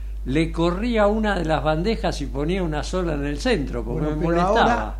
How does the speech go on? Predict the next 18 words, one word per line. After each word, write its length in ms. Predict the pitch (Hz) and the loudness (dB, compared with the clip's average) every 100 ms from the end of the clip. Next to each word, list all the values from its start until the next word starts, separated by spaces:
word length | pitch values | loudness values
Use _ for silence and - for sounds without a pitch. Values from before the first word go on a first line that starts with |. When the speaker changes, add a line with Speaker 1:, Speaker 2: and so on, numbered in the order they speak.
| - | -6
Speaker 2:
ha 120 | 190 | -4
cambiado 540 | 208 185 196 190 185 | -4 -2 0 0 -2
todo, 480 | 165 185 151 143 160 - - - - | -2 -2 -2 -4 -6 -8 -8 -8 -4
porque 300 | 156 151 147 | -2 -2 -2
está 360 | 160 190 190 214 - - | -4 -4 -4 -6 -6 -4
prohibido, 760 | 202 214 196 190 165 143 139 | 0 0 0 0 0 -2 -2
aunque 240 | 151 131 147 | -4 -4 -4
siguen 400 | 180 170 170 151 | -2 -2 -2 -2
cumpliendo 640 | 156 143 165 165 151 147 - - - - | -2 -2 -2 0 -2 -2 -6 -8 -8 -6
con 240 | 151 151 | -2 0
lo 120 | 143 | 0
de 160 | 147 147 | 0 0
siempre, 640 | - 170 143 143 139 151 | 0 0 0 -2 -4 -4
no 160 | 151 156 | -4 -4
han 120 | 151 | -4
cumplido 500 | - 147 165 160 147 | -4 -6 -4 -4 -4
para 280 | - 147 147 | -4 -4 -4
nada 460 | 156 165 147 135 | -2 -2 -2 -4